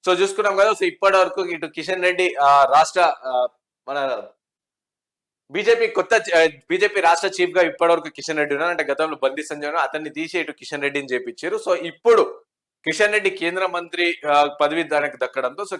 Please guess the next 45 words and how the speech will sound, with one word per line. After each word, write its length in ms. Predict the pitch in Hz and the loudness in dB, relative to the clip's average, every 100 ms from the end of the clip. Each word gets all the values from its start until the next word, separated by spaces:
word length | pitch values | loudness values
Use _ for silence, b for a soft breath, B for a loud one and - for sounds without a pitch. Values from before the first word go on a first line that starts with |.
| - | -6
తెలంగాణ 360 | 143 160 160 160 | -2 0 0 -2
కొత్త 480 | 160 127 170 156 151 | -6 -4 -4 -2 -6
చీఫ్ 160 | 151 | -6
వచ్చే 220 | 139 143 131 | -6 -8 -6
ఛాన్స్ 180 | 127 120 | -8 -8
ఉన్నట్టు 240 | 123 117 117 | -14 -8 -8
తెలుస్తుంది. 380 | 117 139 180 | -8 -12 -4
ఆ 100 | 165 196 - | -2 -2 -4
చీఫ్ 160 | 180 190 | -8 -4
లో 100 | 196 | -4
చాలా 340 | 156 156 165 | 0 2 2
మందికి 380 | 156 160 160 156 - _ _ _ | -2 -6 -6 -6 -8 _ _ _
కొన్ని 180 | 156 165 | 0 2
కొన్ని 360 | 170 170 165 | 2 2 0
వాపోహాలు 680 | 147 135 143 143 151 151 151 | 2 4 4 2 2 4 4
కావచ్చు, 260 | 147 139 151 | 2 0 -2
అంటే 340 | 139 143 - - | -4 -6 -6 -8
ప్రతి 180 | 135 170 | -6 -6
ఇప్పుడు 220 | 156 151 | -6 -6
గెలిచిన 380 | 135 156 170 180 | -4 -4 -4 -6
ఎంపీ 220 | 156 160 | -4 -2
ఎవరైతే 280 | 147 147 135 | 0 -2 -6
ఎనిమిది 240 | 139 143 | -10 -14
మంది 140 | 135 | -14
ఉన్నారో 160 | 143 165 | -6 -6
అందులో 220 | 156 151 | -4 -6
ఇద్దరికి 340 | 131 147 147 127 | -6 -8 -8 -12
వచ్చేసి 280 | 139 156 | -14 -16
మిగతా 380 | 139 139 147 - 120 | -14 -10 -8 -8 0
ఆరు 240 | 143 175 | 2 2
మంది 220 | 165 156 | 0 -6
ఎంపీలు 320 | 135 135 127 120 | -10 -12 -10 -8
ఎవరైతే 240 | 110 113 | -8 -12
ఉన్నారో, 380 | 104 107 160 - _ _ _ - | -16 -6 -6 -6 _ _ _ -4
so, 120 | 185 151 | -2 4
వాళ్ళందరిలో 960 | 147 202 214 202 185 180 175 180 190 - _ _ | 8 8 6 4 2 2 4 4 4 -2 _ _
ప్రతి 180 | 147 170 | -4 -2
ఒక్కళ్ళు 340 | 196 196 190 | 2 2 4
కూడా 160 | 185 180 | 4 4
ఆశావాదులే 600 | 160 170 170 156 156 151 | 4 4 2 2 0 -2
ఉన్నారు. 200 | 156 175 | -2 -2
And 120 | 156 | -4
ఇంకోటి 400 | 143 _ 185 175 | -8 _ -4 -2
కూడా 200 | 175 170 | -2 -2
వచ్చే 240 | 151 165 | -2 -6